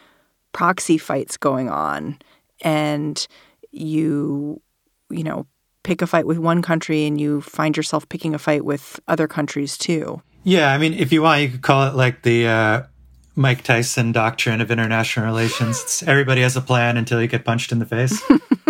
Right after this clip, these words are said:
Speaker 2: Uh, and so, yes, it's all well and good to come in saying, you know, "We're gonna use diplomacy instead of military force." Now, when Iran-backed Shiite militias are attacking U S forces in Iraq,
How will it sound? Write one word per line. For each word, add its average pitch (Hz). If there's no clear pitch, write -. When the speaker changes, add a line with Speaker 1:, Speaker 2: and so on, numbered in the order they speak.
Speaker 2:
Uh, 127
and 127
so, 131
yes, 165
it's 127
all 135
well 131
and 127
good 127
to 120
come 117
in 113
saying, 113
you 127
know, 117
"We're 131
gonna 131
use 123
diplomacy 123
instead 117
of 110
military 113
force." 110
Now, 117
when 117
Iran-backed 123
Shiite 123
militias 123
are 110
attacking 113
U 117
S 113
forces 120
in 113
Iraq, 123